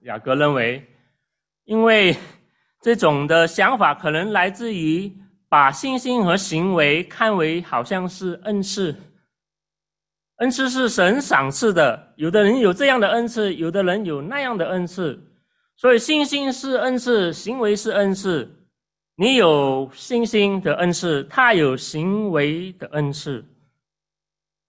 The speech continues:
个人从神的领受不同。当然，雅各认为这是一种错误的想法，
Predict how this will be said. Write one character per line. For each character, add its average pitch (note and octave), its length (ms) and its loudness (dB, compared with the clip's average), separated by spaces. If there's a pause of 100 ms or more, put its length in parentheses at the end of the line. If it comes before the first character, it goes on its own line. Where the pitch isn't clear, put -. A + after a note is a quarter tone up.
(880)
个 G#3+ 120 4
人 E3 200 4
从 D3 320 -2
神 C#3+ 320 -4
的 C3 120 0
领 G2 280 -8
受 A#2 520 -4 (180)
不 B2+ 100 -16
同。 F2 360 -20 (2750)
当 C3+ 120 -2
然， C#3 140 2
雅 B2 160 4
各 C3 180 4
认 D3+ 200 4
为 B2+ 200 4
这 D3+ 140 -8
是 D3+ 280 -4
一 D#3 100 -4
种 A2+ 400 -4
错 E3 400 2
误 C#3+ 480 -2 (120)
的 G#2 460 -2
想 B2 380 -8
法， - 280 -10